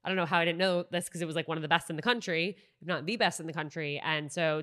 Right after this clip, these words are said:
took on that program as a minor and kind of just figured out, like, "Oh my God, there's a clear vision of exactly what I wanna do here." Like, I want to use, like, my camera and I want to create, like, photos and video content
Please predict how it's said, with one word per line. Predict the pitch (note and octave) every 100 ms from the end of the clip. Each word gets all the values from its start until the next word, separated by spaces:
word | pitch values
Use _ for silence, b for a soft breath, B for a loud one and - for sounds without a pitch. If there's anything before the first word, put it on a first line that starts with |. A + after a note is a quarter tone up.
| -
took | - F#3
on | F#3+ F3
that | D#3+ D#3 - -
program | F3+ D#3 D#3
as | D#3
a |
minor | D#3+ D3 C#3+ C3+ C#3 -
and | C#3+ C#3+ C#3 C#3 C#3+ b b b
kind | - F3
of | E3+
just | D#3+ -
figured | - D#3+ E3
out, | C#3+
like, | D3
"Oh | D#3+
my | E3+ D3
God, | C#3+ D#3 F3 - -
there's | D#3 D3
a | C#3+
clear | C3 - F#3 E3+ D3
vision | E3 D3 D3+
of | D3
exactly | C#3+ D#3+ D3 E3
what | D#3
I | D3+
wanna | C#3+ C#3+
do | D3
here." | D#3+ G3
Like, | F3 -
I | D3 D3+
want | D#3+ A#2
to | E3+
use, | D#3 D3 C#3+
like, | D3 C#3+ _ _ _ _ -
my | D#3 C#3+
camera | C#3 F#3+ F#3+ G3+ F#3+ F#3
and | D#3
I | C#3+
want | C#3+ C#3+
to | D#3+ D3 C#3+ - _ _
create, | E3 D3+ C#3 - _ _ _ -
like, | D3
photos | - - G3+ F#3+ E3+
and | E3 D#3+
video | G3 F#3+ F3
content | F3+ F#3 F3 G3 E3+ E3